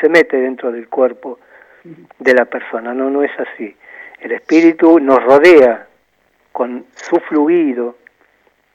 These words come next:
y pasamos a percibir a través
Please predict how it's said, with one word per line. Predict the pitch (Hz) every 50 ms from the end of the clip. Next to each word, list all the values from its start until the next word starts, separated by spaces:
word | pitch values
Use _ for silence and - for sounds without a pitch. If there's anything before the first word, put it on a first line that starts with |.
| _ _ _ _ _ _ _ _ _ _ _ _ _ _ _ -
y | 139 135 143 165 165 - _ _ _ _ _ _ _ _ _ _ _ _ _ _ _
pasamos | - 139 - - - 196 220 190 165 - -
a | 147 127
percibir | - 139 120 - - 147 135 151 151 131 127
a | 120
través | - - 123 123 143 160 143